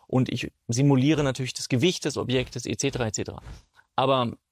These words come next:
ist die Luftfeuchtigkeit höher, die Reibung ist anders, äh, irgendjemand hat sich die Hände eingecremt, schon stimmt die Simulation nicht mehr.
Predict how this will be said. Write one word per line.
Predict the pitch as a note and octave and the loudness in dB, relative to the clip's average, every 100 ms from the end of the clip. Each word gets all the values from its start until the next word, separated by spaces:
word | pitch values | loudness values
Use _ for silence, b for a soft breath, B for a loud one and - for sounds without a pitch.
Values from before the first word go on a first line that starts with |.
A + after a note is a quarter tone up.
| _ - | _ 0
ist | E3 - - | 2 4 4
die | |
Luftfeuchtigkeit | D#3+ C#3+ - C3 - - A#2+ | 2 2 0 -2 -2 -4 -2
höher, | C3 C3 A2+ A2+ | 2 4 4 2
die | - F#3 | 0 0
Reibung | D3+ B2+ B2 B2 | 2 2 0 0
ist | |
anders, | - A2+ A#2 A2 A2 - - | 0 0 2 2 2 0 0
äh, | - B2+ A#2+ - - - - | 0 0 -2 -4 -12 -14 -4
irgendjemand | E3+ E3 D3 C#3+ | 0 2 2 2
hat | C#3+ | 0
sich | - | -2
die | D#3+ | 0
Hände | A#2 G#2+ | 2 2
eingecremt, | G2+ G#2+ - A#2 A2+ B B B B | 2 0 0 2 0 B B B B
schon | - F#3+ F3 | 0 2 2
stimmt | - F3+ | 2 0
die | C#3 | 2
Simulation | A#2 G#2 F#2+ - - | 0 0 -2 -4 -8
nicht | B2 | -10
mehr. | - - | -14 -20